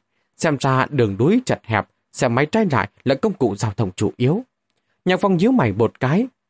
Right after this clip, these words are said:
Đã có xe máy, sao vừa nãy còn bắt bọn họ khổ sở bước từng bước leo lên núi vậy? Thạch Gia Tín dường như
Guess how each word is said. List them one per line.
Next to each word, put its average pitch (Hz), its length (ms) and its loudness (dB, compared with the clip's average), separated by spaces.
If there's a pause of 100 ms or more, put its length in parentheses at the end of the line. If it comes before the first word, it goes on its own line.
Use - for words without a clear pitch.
(160)
Đã 139 260 2
có 139 160 0
xe 117 160 -2
máy, 127 280 0 (200)
sao 233 180 -2
vừa 165 160 0
nãy 135 360 0
còn 104 220 0
bắt - 180 -4
bọn 98 160 -2
họ 104 220 0 (200)
khổ 147 220 2
sở 107 320 0 (100)
bước 165 220 -2
từng 104 200 0
bước 127 220 0
leo 104 240 -2
lên 95 200 -2
núi 156 240 2
vậy? 156 220 0 (1120)
Thạch 151 160 -2
Gia 208 100 0
Tín 208 360 0
dường 104 260 0
như 117 200 2